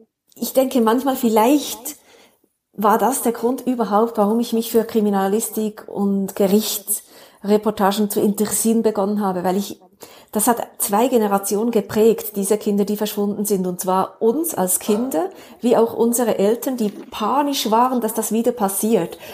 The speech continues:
Also das ein, ein Mädchen zum Beispiel, das ist in einem Dorf verschwunden, dreißig Kilometer entfernt von uns, und die sind immer an Dorffesten, Lunaparks, sind die Kinder einfach entführt worden und nicht wieder aufgetaucht. Und unsere Eltern, die haben uns trainiert,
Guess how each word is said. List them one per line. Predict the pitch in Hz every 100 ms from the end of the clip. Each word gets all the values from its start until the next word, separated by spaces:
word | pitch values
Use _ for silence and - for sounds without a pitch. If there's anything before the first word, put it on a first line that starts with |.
| -
Also | 196 226
das | 226 220 -
ein, | 208 240 233
ein | 233 262
Mädchen | 226 247 262 247
zum | 226
Beispiel, | 202 208 - 240
das | 220 214
ist | - 208 - - - - - -
in | 196
einem | 220 214
Dorf | 202 208 233
verschwunden, | 226 - 214 233 226 220
dreißig | 202 226 233 -
Kilometer | 254 226 214 214 233
entfernt | 202 202 208 220
von | - 202
uns, | 226 233 208
und | 196
die | 208
sind | 214 208
immer | 220 220 202
an | 196
Dorffesten, | 196 214 208 196 190 - - 202
Lunaparks, | 202 214 208 214 214 190 202 - - - - - -
sind | 214 202 -
die | 202
Kinder | 220 208
einfach | 196 208
entführt | 202 190 208 220 208
worden | 185 175
und | 165
nicht | 196 202 196
wieder | 208 -
aufgetaucht. | 180 190 220 220 175 170 190
Und | 185
unsere | 190 202 180
Eltern, | 196 190 190
die | 185
haben | 175 175
uns | 185 -
trainiert, | - 190 190 214 - -